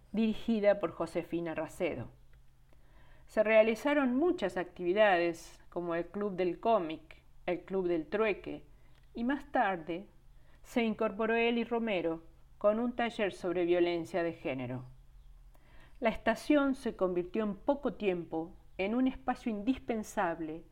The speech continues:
para la actividad cultural independiente de la región. En el año dos mil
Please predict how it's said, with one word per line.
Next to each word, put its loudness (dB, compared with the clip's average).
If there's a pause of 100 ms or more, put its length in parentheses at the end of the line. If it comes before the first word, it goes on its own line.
(220)
para 4
la 4
actividad -2
cultural 0 (180)
independiente 0 (360)
de -2
la 2
región. -8 (1900)
En -2
el 4
año 6
dos 0
mil 2